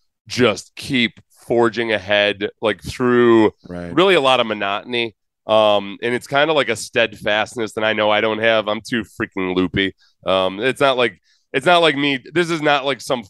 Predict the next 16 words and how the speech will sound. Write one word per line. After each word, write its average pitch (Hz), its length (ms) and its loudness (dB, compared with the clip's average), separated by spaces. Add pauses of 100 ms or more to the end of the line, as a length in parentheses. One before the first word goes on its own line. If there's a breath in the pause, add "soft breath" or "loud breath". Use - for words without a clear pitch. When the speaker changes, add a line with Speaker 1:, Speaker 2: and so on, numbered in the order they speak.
Speaker 1:
false 120 260 0
modesty 110 480 -2
where 101 140 -2
I'm 101 120 -2
saying, 107 220 -4
like, 92 160 -10
"Well, 180 280 2 (240 soft breath)
I'm 156 180 -2
too 143 220 -2
creative 120 520 -2
a 107 60 -4
Speaker 2:
I'm 107 60 -8
Speaker 1:
mind 117 260 0
Speaker 2:
too 214 180 4
Speaker 1:
to 135 80 -6
be - 100 -8